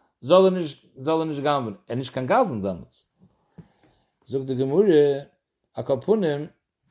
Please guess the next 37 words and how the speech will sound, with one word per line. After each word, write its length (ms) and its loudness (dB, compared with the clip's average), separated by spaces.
kann 180 2
man 100 0
nicht 100 0
sagen, 160 2
du 60 6
redest 220 2
mit 160 -4
Gazlunim, 480 0
ele 220 0
Eime, 480 0
ha 140 0
Gazlunim, 760 2
i 120 -4
mai 360 2
ni, 240 -2
i 60 0
Malve 380 2
Ribbis. 520 -2
So 180 -10
redt 160 -4
nicht 100 -4
wegen 200 -4
zwei, 280 0
bei 100 0
sind 160 -4
die 100 2
Reifanim. 540 -2
A 80 -6
Gazlun 400 2
mit 100 -6
der 80 -4
Malve 240 2
Ribbis. 280 0
Der 100 -4
Preis 240 4
sagt 160 0
also, 180 2